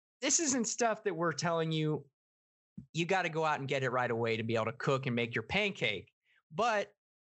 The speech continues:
it's nice to have, and it's something that I, uh, well, uh, so I have one here on the list, Sean, that,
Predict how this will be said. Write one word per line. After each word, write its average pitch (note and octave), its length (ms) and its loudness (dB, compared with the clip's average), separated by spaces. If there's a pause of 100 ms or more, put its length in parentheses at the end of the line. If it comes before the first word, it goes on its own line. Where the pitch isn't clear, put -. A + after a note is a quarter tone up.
(140)
it's E3+ 260 2
nice F3 320 0
to G3+ 120 0
have, D#3+ 280 0
and D#3 100 -2
it's C3 140 -2
something D3+ 380 0
that B2 140 0 (540)
I, A3+ 240 2 (100)
uh, D#3 140 -6
well, F3+ 400 0
uh, E3 80 -4
so - 180 0
I A3 120 2
have A#3 200 0
one E3 440 -2
here C#3+ 340 2
on D3 200 0
the G3 100 0
list, B2 460 -2 (260)
Sean, A#2 400 0
that, C3 140 0